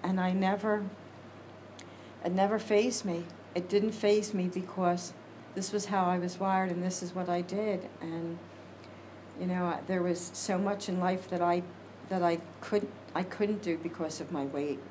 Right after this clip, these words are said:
and because of my size. And I, you know, and it's really funny. I had once heard on one of our phone meetings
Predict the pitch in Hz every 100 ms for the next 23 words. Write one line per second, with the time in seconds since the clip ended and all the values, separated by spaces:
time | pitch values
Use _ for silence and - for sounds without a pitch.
0 | - - - - 156 151 190 185 - 156
1 | 147 147 - 151 151 160 151 - - -
2 | - - - - - - - - - -
3 | - - - - 165 160 160 - - -
4 | 190 180 180 180 - 185 196 - - -
5 | - - - 208 - 269 254 240 233 208
6 | 175 190 185 247 339 - 247 214 185 175
7 | - - - - - - - - - 175
8 | 180 190 180 175 - 190 185 180 175 160
9 | 160 151 -